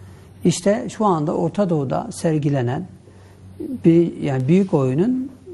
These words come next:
yeni sahnesinde kendince rol arıyor. Peki şimdi bakın Avrupa'daki trend bu yönde. Siz Türkiye'de bu operasyonu yapamazsınız.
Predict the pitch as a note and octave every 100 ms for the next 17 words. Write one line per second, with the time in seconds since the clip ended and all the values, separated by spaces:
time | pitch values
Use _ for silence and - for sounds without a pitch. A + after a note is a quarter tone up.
0 | - F3+ F#3+ F#3 D3+ C3+ C3+ - B3+ G3
1 | F#3 F3+ F#3+ G#3+ G#3 G3 D#3 A#2 G#2 -
2 | - - - - - - - - - -
3 | - C#4 - A3+ A3 - - - - -
4 | - - - G#3+ G#3 F#3+ - - - -
5 | - D#3 F3+ E3 - D#3 A3+ - A3 G3+
6 | - - - G3 C4 - A3+ G3+ D#3+ A#2+
7 | - - - - - - - - - -
8 | - - - - - - - - - F3+
9 | - A3+ A3+ G#3+ D3+ F3 F#3 F#3 E3+ C#3+
10 | C#3+ B2 B2+ E3+ E3+ C3 - - -